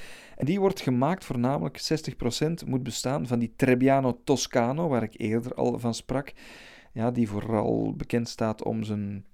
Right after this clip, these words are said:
zuurigheid en, ja, lichte fruitigheid, maar niet om zijn klasse als je er heel veel van in een fles stopt. En Grechetto. Grechetto, daar spreek ik ook over in de eerste aflevering van Slockdown.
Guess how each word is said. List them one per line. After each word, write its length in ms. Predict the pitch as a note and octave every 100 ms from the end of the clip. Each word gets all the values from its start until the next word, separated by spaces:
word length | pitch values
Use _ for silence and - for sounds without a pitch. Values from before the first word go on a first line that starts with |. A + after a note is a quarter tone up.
| -
zuurigheid 1080 | - G#2 G#2+ A2+ D3 E3 D3 B2+ C3 C#3 C3+
en, 300 | A#2 A2 G#2+
ja, 180 | A2+ A2
lichte 320 | A2 E3 -
fruitigheid, 520 | B2 C#3 C#3+ C#3 C#3 C3+
maar 140 | A#2
niet 200 | A#2+ A#2+
om 140 | A2+
zijn 180 | A2 G#2
klasse 440 | - A#2+ B2 A#2+ A2 - - - -
als 160 | G#2
je 60 | -
er 60 | G2+
heel 160 | A#2
veel 120 | A2+
van 160 | G#2 G2+
in 80 | F#2
een 80 | F#2
fles 260 | B2+ C3
stopt. 280 | - C#3 -
En 360 | - E3 F#3 -
Grechetto. 760 | A#2 C3+ D3+ D3+ F#3 - F#2 - - - A#2
Grechetto, 640 | - G#2+ C#3 - D#3 D#3
daar 120 | - G#2
spreek 280 | - A2
ik 140 | G#2+ G2+
ook 120 | F#2+
over 180 | G2+ G2+
in 80 | G2
de 80 |
eerste 300 | - A2 -
aflevering 440 | A#2 - B2 A#2+ A2+
van 120 | G#2+
Slockdown. 600 | - A#2 A#2 A2+ A2